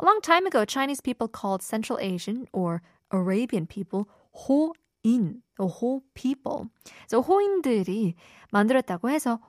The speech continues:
호떡이라고 불렀던 건데요. 천팔백팔십이 년 반란이 일어나면서 조선에서는 이제 반란을 막기 위해 중국의 도움을 요청했는데요.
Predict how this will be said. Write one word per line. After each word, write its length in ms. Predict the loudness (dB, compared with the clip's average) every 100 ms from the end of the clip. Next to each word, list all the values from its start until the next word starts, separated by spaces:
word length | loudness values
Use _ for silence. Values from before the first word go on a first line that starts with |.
| _
호떡이라고 760 | -4 -4 _ -4 -2 -6 -6 -6
불렀던 500 | -4 -4 -4 -4 -4
건데요. 520 | -4 -6 -6 -4 -6 -8 -14 -20 -20 -14
천팔백팔십이 1300 | -4 -2 0 -2 0 0 -2 -4 -10 -10 -4 0 2
년 460 | 4 2 -2 -8 -10
반란이 500 | -2 0 0 0 0
일어나면서 840 | 0 -2 -2 -2 -4 -4 -4 -6 -8 -6
조선에서는 1000 | -4 -2 -2 -2 -2 -2 -2 -2 -4 -6
이제 240 | -8 -10 -12 -18
반란을 380 | -2 0 2 0
막기 540 | -2 -2 -4 -2 0 0
위해 320 | 0 -2 -4 _ -20 _ _
중국의 760 | -2 2 2 2 -2 -2 -6 -6
도움을 440 | -4 0 2 0 -2 -4
요청했는데요. 960 | -6 -4 -4 0 -2 -2 -4 -4 -6